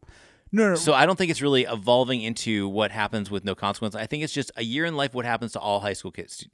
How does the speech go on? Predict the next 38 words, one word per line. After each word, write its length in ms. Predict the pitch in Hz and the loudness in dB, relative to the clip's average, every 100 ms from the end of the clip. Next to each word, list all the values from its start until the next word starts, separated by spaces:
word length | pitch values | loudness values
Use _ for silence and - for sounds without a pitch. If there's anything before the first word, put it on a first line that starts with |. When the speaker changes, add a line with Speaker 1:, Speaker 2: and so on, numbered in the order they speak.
| - | -12
Speaker 2:
kids. 340 | 87 - - _ - - - - | -10 -10 -16 _ -20 -20 -14 -4
And, 180 | 110 120 | -2 2
like, 180 | 117 | 0
with 220 | 117 123 - | 0 -2 -2
the 80 | |
kid 240 | 123 139 123 | -4 -2 0
that 120 | 117 | -2
has 200 | 123 113 | -2 -4
to, 140 | 120 95 _ - | -6 -10 _ -12
with 220 | 107 117 | -6 -6
the 80 | 127 | -2
kid 140 | 135 | -2
that 60 | 123 | -2
goes 300 | 110 117 - | 0 0 -2
through 80 | 104 | -6
the 100 | 107 | -6
abortion 720 | 82 95 98 - 87 82 - | -4 -4 -4 -6 -8 -10 -12
issue, 400 | 92 - 76 71 | -10 -10 -10 -4
Speaker 1:
Mm-hmm. 240 | 95 92 82 - _ | 0 0 -2 -6 _
Speaker 2:
it's 120 | 127 - | -6 -4
because 280 | 147 165 | 0 0
he 60 | 135 | 2
bangs 280 | 127 131 117 | 2 0 0
a 40 | |
girl 360 | 110 123 110 101 | 2 4 4 2
without 300 | 101 107 98 | 0 0 -2
using 420 | 92 92 87 90 | -4 -6 -6 -10
a 60 | 90 | -8
condom, 400 | 95 80 73 - _ _ | -8 -8 -10 -18 _ _
which 220 | 107 113 | -4 -2
is 80 | 131 | -2
something 220 | 139 127 | -2 0
that 100 | 123 | 2
all 160 | 120 123 | 4 4
kids 540 | 127 113 104 87 - _ - _ _ _ - | 4 2 2 -4 -12 _ -20 _ _ _ -14
can 580 | - 117 110 107 104 104 | -2 2 2 2 0 -2
relate 440 | 104 104 98 - | 0 0 0 -2
to. 280 | - 67 | -8 -12